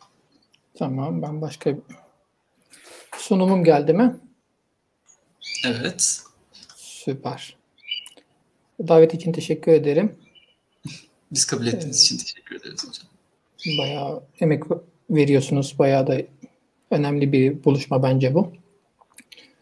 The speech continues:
Speaker 2: Teşekkürler.
Speaker 1: Direkt başlayayım mı yoksa nasıl bir
Speaker 2: Dilerseniz başlayabilirsiniz. En sonunda soruları alırım.
Speaker 1: Tamam. Merhaba arkadaşlar, ben Ali Hürriyetoğlu. Ee,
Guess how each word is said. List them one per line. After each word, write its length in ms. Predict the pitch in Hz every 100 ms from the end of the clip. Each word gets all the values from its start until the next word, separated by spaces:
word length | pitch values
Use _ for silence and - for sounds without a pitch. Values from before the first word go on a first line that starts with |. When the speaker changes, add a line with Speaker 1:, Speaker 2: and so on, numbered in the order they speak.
| _ _ _ _ _ _ _ _ _ _ _ -
Speaker 2:
Teşekkürler. 340 | - 170 165
Speaker 1:
Direkt 160 | 156 170
başlayayım 480 | 160 - 208 220
mı 480 | 202 208 220 247 233
yoksa 520 | 175 - - 170 170 - - -
nasıl 240 | 151 -
bir 60 | 147
Speaker 2:
Dilerseniz 420 | 147 143 147 123
başlayabilirsiniz. 1000 | 160 165 165 156 165 - 160 214 - - - _ _ _ _ _ -
En 60 |
sonunda 260 | 143 - -
soruları 400 | - 123 - 80
alırım. 160 | - - - - - - - - - - - - - -
Speaker 1:
Tamam. 320 | 131 127 175 175 - - - - - - - - _ _ - - - - - - -
Merhaba 340 | 175 170 160
arkadaşlar, 640 | 151 151 160 147 - 185 165
ben 120 | 156
Ali 200 | 160 160
Hürriyetoğlu. 720 | 156 147 - 139 147 240 - _ _ - - _ _ _ _ -
Ee, 280 | 170 143